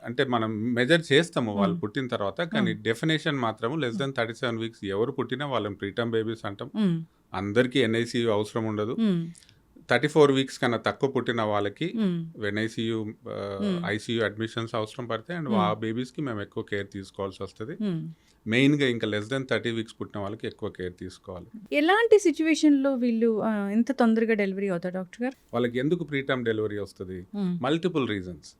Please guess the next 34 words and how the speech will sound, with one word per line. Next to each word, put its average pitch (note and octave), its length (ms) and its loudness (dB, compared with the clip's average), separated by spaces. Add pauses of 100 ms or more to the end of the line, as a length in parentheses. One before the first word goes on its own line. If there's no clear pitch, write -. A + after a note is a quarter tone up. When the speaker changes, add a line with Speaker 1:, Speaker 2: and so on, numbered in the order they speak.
(760)
Speaker 1:
చాలా C#3+ 260 2
మందికి C3 420 0
మదర్స్‌కి G#2+ 520 -6 (280)
Speaker 2:
మ్మ్. F3 160 -2 (420)
Speaker 1:
ఎప్పుడన్నా A2 320 -2
ఇన్ఫెక్షన్ G#2+ 520 -4
ఉంటే G2+ 220 -4 (180)
ఆ F#2+ 120 -6
ప్రెగ్నెన్సీ G2+ 500 -6
టైంలో F#2+ 360 -8
ప్రీటర్మ్ A2+ 320 -2
Speaker 2:
మ్మ్. G#2 120 -2
Speaker 1:
డెలివరీ F#2+ 280 -4
అయ్యే F#2 180 -4
ఛాన్స్ F#2+ 380 -8
ఉంటది. F2+ 280 -10 (220)
Speaker 2:
అయితే G#3 220 -2
డాక్టర్ G3 380 -2
గారు, G#3 180 2 (280)
ఇప్పుడు A3+ 300 2
ప్రీటర్మ్ A3 520 4
బేబీస్, G3 460 0
ప్రీమెచ్యూర్ G3+ 540 2
బేబీస్ F#3 460 0
వాళ్ళు - 540 -8
డెలివరీ G3 340 2
అయ్యారు F3+ 460 0
అంటే, G3 200 0
వాళ్ళ G3+ 280 4
ఆర్గాన్స్ G#3 500 6
అన్నీ A3 180 6
డెవలప్ G#3 440 4
అయి G#3+ 120 4
ఉంటాయా? F3+ 480 0